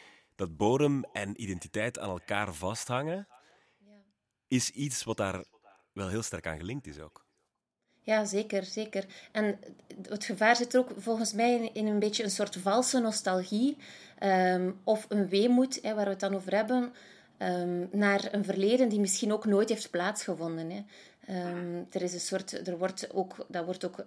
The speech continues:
Speaker 2: ja, opgewekt, hè, door, eh, ehm, mensen, eh, politici, dat er een soort nostalgie is naar een tijd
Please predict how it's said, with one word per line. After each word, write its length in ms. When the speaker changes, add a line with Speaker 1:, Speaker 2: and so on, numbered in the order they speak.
Speaker 2:
ja, 180
opgewekt, 580
hè, 80
door, 220
eh, 180
ehm, 480
mensen, 760
eh, 300
politici, 640
dat 160
er 80
een 60
soort 320
nostalgie 600
is 140
naar 160
een 160
tijd 460